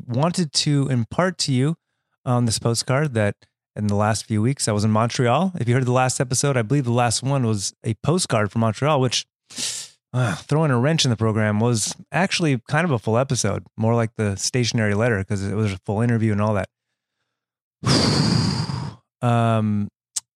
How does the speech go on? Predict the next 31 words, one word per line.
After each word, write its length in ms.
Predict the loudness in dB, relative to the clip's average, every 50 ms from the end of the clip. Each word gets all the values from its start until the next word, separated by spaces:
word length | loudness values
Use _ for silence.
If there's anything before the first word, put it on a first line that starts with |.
| _ _ _ _ _ _ _ _ _ _ -4
so 160 | -2 0 0 2
that 180 | 2 2 2
would 140 | 0 0 0
be 160 | 0 0 2
more 280 | 2 2 2 2 2 2
like 280 | 2 2 0 0 -2 -4 _ _
three 320 | _ _ -4 -2 0 0 0
postcards. 760 | 0 -2 -4 -4 -4 -4 -4 -4 -4 -4 -6 -8 -10 -10 -8
We 160 | -6 -4 -4
should 140 | -2 -2 -2
have 100 | -2 -2
said 140 | -2 -2 -2
it 60 | -2
was 80 | -4
a 40 | -6
three 220 | -6 -4 -4 -4 -4
postcards 580 | -4 -6 -8 -6 -6 -4 -4 -4 -6 -8 -12 -18 _ _ _ _ _ _ _ _ _ _ _ _ _ _ _ _ _ _
situation, 600 | -6 -2 -2 0 0 2 2 2 2 2 2 2
but 120 | 2 2 2
it 60 | 2
was, 380 | 2 2 0 0 0 -2 0 0
uh, 320 | 2 2 2 2 2 0
anyway. 280 | 0 0 0 0 -2 -4 -10 _ _ _ _ _ _ _ _ _ _ -8 -8 -8 _ _ _ _ _ _ _ _ _ _ _ _
The, 800 | -14 -10 -6 -2 -2 -2 -2 -2 -2 -4 -4 -4 -4 -6 -6 -8 -6
I 140 | -4 -2 0
was 180 | 2 2 2
in 100 | 2 2
Montreal. 440 | 2 2 0 0 0 -2 0 0 0
It 80 | 0 -2
was 140 | -4 -4
great. 280 | -4 -4 -2 -2 -2 -4